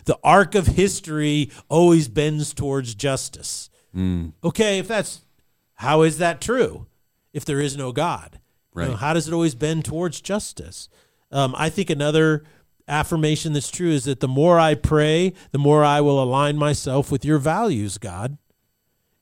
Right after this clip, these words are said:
Speaker 1: And so, so we do truth affirmations of who God is and what he does and what he, he values. And this creates momentum in your own life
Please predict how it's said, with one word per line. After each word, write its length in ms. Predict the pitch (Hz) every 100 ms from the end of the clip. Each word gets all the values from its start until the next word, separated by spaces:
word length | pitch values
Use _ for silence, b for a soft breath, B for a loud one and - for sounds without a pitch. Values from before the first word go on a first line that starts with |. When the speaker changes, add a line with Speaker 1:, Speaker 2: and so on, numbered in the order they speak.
| -
Speaker 1:
And 200 | 170 165
so, 300 | 196 170 B B
so 160 | - 175
we 140 | 214
do 260 | 185 208 175
truth 420 | - 285 311 220
affirmations 840 | 143 131 139 120 101 - 85 82
of 140 | - 120
who 180 | 202 185
God 260 | 226 208
is 240 | 202 202 165
and 100 | 151
what 140 | 160
he 80 | 156
does 320 | 165 165 143
and 140 | 135
what 140 | 147 139
he, 160 | 143 -
he 160 | 113 147
values. 760 | 127 127 165 190 220 233 - - B B -
And 200 | 151 156
this 180 | 226 -
creates 540 | - 175 175 190 -
momentum 580 | 160 147 247 - 165 135
in 140 | 135
your 120 | 131
own 280 | 110 139 127
life 680 | 127 214 151 123 151 -